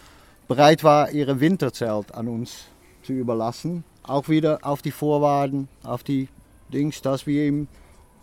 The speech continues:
ungeschonden, nicht kaputt wieder zurückliefern.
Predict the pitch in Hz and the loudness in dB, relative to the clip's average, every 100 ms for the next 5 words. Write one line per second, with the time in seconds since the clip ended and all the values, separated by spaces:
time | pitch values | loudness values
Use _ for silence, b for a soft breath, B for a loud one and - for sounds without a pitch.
0 | - - - 190 190 170 170 160 175 170 | -20 -8 0 2 2 0 0 2 2 0
1 | 170 160 - - - - 156 170 151 - | 0 -4 -10 -20 -20 -4 -2 0 -2 0
2 | 160 160 147 147 - 202 151 127 - 107 | 0 0 -2 -4 -4 -6 -2 -4 -4 -10
3 | 104 | -12